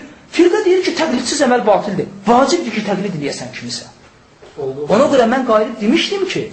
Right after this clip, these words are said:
adını çəkmək istəmirəm. Qum tələbəsinə. Demişdim ki, yaxşı, bu şeyə görə, <coughs> birdən sabah İran və Azərbaycan müharibə eləsə, vallahi bu sualı ona vermişdim, bu şeyə görə. Fəqət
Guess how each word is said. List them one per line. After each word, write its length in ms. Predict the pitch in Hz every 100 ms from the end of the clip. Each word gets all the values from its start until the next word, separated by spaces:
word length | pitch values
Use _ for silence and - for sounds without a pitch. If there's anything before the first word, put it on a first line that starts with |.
| -
adını 240 | 156 175
çəkmək 300 | 160 - 151
istəmirəm. 440 | - 151 123 98 - - - - - _ - -
Qum 140 | 95
tələbəsinə. 540 | 90 87 127 - 113 98 - - - 71 - - -
Demişdim 400 | 226 269 208 180
ki, 140 | 165
yaxşı, 340 | 220 - - 107 - - - - - - - - -
bu 120 | 208
şeyə 240 | - 175 180
görə, 180 | - - - - - 175 -
<coughs> 520 | - - - - -
birdən 280 | 170 220 285
sabah 400 | - 262 - - - - - - - - - -
İran 300 | 202 269 247
və 80 | 226 175
Azərbaycan 540 | 175 170 165 160 262
müharibə 400 | 185 165 156 175 170
eləsə, 260 | - - - - _ _ _ _ _ - - - - - _ 143
vallahi 340 | 165 226 175
bu 40 |
sualı 280 | - 165 175
ona 120 | 151
vermişdim, 380 | 135 131 - 247 -
bu 100 | 220
şeyə 240 | 190 175
görə. 160 | - 101 - - - - - -
Fəqət 320 | 214 311 320